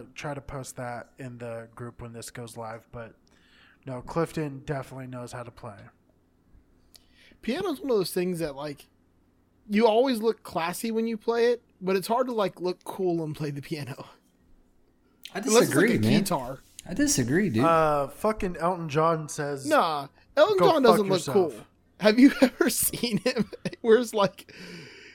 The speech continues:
Speaker 2: he looks like a, a carnival parade from Rio <laughs> when he's standing on stage playing.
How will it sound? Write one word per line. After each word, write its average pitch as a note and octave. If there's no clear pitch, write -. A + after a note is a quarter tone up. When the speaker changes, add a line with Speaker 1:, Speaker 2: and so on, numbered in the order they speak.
Speaker 2:
he B3
looks C#4+
like B3
a, F3
a E3+
carnival F#3+
parade E3+
from F3
Rio F3
<laughs> -
when E3
he's -
standing F#3+
on F3+
stage E3
playing. D#3